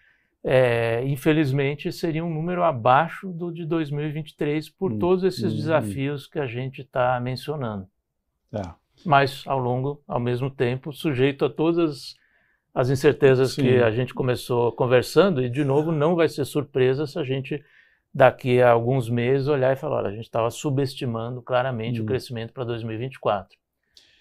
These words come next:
Speaker 2: É, ano que vem, acho que, além das camadas de incerteza que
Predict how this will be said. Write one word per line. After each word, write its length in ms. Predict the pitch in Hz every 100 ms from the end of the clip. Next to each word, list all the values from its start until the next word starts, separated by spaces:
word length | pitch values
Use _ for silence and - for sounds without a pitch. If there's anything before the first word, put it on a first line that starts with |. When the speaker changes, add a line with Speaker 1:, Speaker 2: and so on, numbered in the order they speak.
| _ _ -
Speaker 2:
É, 80 | 220
ano 240 | 135 147
que 100 | 151
vem, 220 | 143 156
acho 180 | 156 -
que, 240 | 151 143 - _
além 400 | - 156 185 226
das 200 | 196 165
camadas 800 | - 147 123 117 113 104 - - _ _ _ _ 147
de 200 | 117 127
incerteza 600 | 123 123 104 117 104 107
que 260 | 117 110